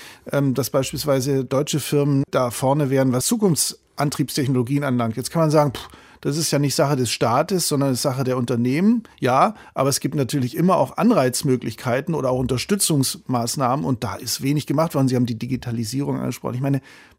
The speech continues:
Breitbandnetz ist einfach, da ist Deutschland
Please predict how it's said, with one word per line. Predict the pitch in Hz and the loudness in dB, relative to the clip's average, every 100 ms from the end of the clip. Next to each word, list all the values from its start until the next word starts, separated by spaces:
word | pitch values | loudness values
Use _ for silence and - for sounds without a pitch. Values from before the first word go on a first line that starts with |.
| _ _ _ | _ _ _
Breitbandnetz | - 131 156 - 120 - 113 - | -2 0 0 0 -2 -4 -6 -6
ist | 139 - - | -6 -6 -4
einfach, | 143 151 165 - - _ _ _ _ _ - | -6 -2 -4 -6 -14 _ _ _ _ _ -6
da | 135 | -4
ist | 131 - | -4 -2
Deutschland | 131 143 - 143 139 | -2 -2 -2 -2 -2